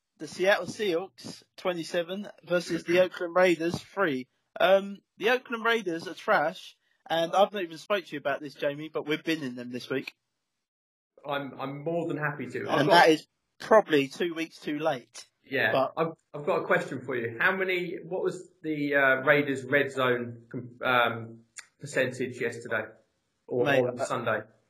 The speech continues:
Speaker 1: I've not got a clue. I, I was, um, a bit steaming. Oh, was it a big fat zero, was it? <laughs>
Speaker 2: 'Cause they didn't get into the red zone.
Speaker 1: Well, there you go. Um, I, I, <laughs> I was steaming, but, um, ah, just,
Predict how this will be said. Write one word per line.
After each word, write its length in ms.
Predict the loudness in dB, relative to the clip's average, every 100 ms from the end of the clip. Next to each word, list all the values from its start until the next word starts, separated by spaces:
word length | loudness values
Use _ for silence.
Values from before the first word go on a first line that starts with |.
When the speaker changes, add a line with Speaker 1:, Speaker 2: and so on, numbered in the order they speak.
| _ 4
Speaker 1:
I've 300 | 8 8 4
not 180 | -8 -6
got 120 | -10
a 40 |
clue. 280 | -8 -6 -2
I, 360 | -2 0 4 4
I 40 |
was, 260 | 2 -4 -2
um, 500 | -2 -2 -6 -10 -14 _ _ _
a 40 | -6
bit 180 | -6
steaming. 540 | -6 -2 0 0 -4 -8 _ 4
Oh, 100 | 6
was 140 | 6
it 100 | 2
a 40 |
big 140 | 0 0
fat 240 | 2 2
zero, 360 | 6 6 6 2
was 160 | 0
it? 120 | -6 -6
<laughs> 120 | -2
Speaker 2:
'Cause 160 | 2 8
they 140 | 10
didn't 300 | 10 8 6
get 240 | 6 6
into 300 | 6 2 2
the 120 | 4 6
red 240 | 6 6
zone. 380 | 4 0 0 -6 -12
Speaker 1:
Well, 140 | -4
there 160 | 2 2
you 100 | 2
go. 200 | 0 -4 -8 _ _ _ _
Um, 520 | 8 8 8 2 -10 -20 -20 _ _ 2
I, 140 | 4
I, 340 | 4 2 2 2
<laughs> 100 | 0
I 40 | 0
was 160 | -6
steaming, 540 | -10 -8 -6 -6 -8 0
but, 180 | 2 6
um, 340 | 6 4 0 -20 _ -20 -20 _ _ _ _ _ _ _ _ _ _ 2
ah, 600 | 8 10 10 6 4 0 -2
just, 320 | -10 -10